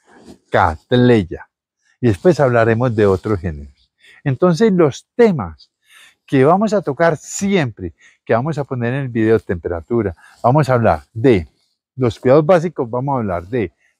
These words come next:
temperatura, siempre en el mismo orden, después luz, después humedad relativa, o sea, la humedad ambiental,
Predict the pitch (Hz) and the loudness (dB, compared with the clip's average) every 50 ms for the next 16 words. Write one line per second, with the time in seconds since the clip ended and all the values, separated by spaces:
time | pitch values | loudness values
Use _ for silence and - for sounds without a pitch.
0 | _ _ - 127 113 107 - 127 117 117 - - 147 113 82 76 - _ _ _ | _ _ -6 -6 -4 -4 -4 -4 -4 -4 -4 -4 -6 -6 -6 -10 -16 _ _ _
1 | _ _ _ _ _ _ _ _ _ _ _ _ _ _ _ _ _ _ _ _ | _ _ _ _ _ _ _ _ _ _ _ _ _ _ _ _ _ _ _ _
2 | _ _ _ _ _ _ _ - - - - 220 226 190 - 196 190 165 147 131 | _ _ _ _ _ _ _ -14 -8 0 2 4 4 4 4 2 2 2 2 0
3 | 127 131 135 131 131 135 123 107 92 90 87 82 82 92 107 107 98 - - - | 0 0 -2 0 0 0 0 0 0 -2 -4 -6 -6 -4 -2 -2 -2 -4 -6 -4
4 | - 160 165 147 - - _ _ _ _ - 107 104 117 139 135 107 82 - - | -2 -2 -2 -2 -4 -12 _ _ _ _ -6 -2 -2 0 0 0 -2 -2 -6 -14
5 | - - _ _ _ _ _ _ _ _ _ _ _ _ _ _ _ _ _ _ | -20 -20 _ _ _ _ _ _ _ _ _ _ _ _ _ _ _ _ _ _
6 | _ _ _ - 113 101 90 - - 151 156 - - - - _ _ - 151 143 | _ _ _ -6 -4 -4 -4 -2 2 2 2 2 0 -8 -20 _ _ 2 2 4
7 | 131 123 120 120 117 113 110 110 117 127 151 160 147 151 - _ _ _ _ - | 4 2 2 -2 -2 -2 0 0 2 0 0 0 -4 -8 -16 _ _ _ _ -18
8 | 104 110 120 123 110 101 92 87 - _ - 160 131 104 80 73 - - 107 95 | -12 -6 -2 -2 -2 0 -2 -4 -6 _ -2 -2 0 0 -2 -4 -8 -10 -10 -6
9 | - 117 104 98 95 95 95 92 92 87 87 87 90 95 101 110 110 95 92 87 | -4 -2 -2 0 0 0 0 -2 -2 -2 0 0 0 0 0 -2 -2 -2 -4 -4
10 | 80 82 82 82 _ - 107 90 82 | -4 -4 -6 -8 _ -6 -6 -6 -8